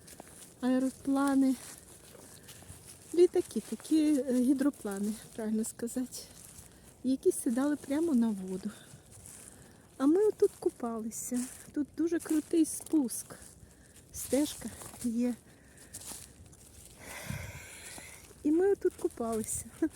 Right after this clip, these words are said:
І Ліра купалася. І Сільвер. Ну, він не дуже любить, а Ліра дуже любить купатися. Ну, і він ганяє по посадці,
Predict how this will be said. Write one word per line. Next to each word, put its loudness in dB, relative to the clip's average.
І 6
Ліра 2
купалася. -2
І 10
Сільвер. 8
Ну, 12
він 12
не 8
дуже 6
любить, 0
а 2
Ліра 2
дуже 0
любить -4
купатися. -8
Ну, 2
і 2
він 2
ганяє 4
по -6
посадці, -4